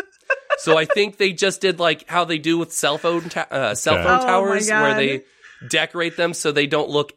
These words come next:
Speaker 2: as much of an eyesore.
Speaker 1: No, they're worse.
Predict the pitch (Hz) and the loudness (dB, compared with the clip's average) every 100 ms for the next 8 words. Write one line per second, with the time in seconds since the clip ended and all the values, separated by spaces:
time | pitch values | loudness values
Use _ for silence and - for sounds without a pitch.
0 | - 127 139 143 147 131 135 135 147 147 | -8 -4 -2 -2 -4 -6 -2 -2 -4 -6
1 | 135 120 127 135 - 165 175 185 196 220 | -6 -2 -2 -2 -4 -2 0 0 0 -2
2 | 220 196 196 208 - - - | -2 -2 -2 -2 -2 -10 -16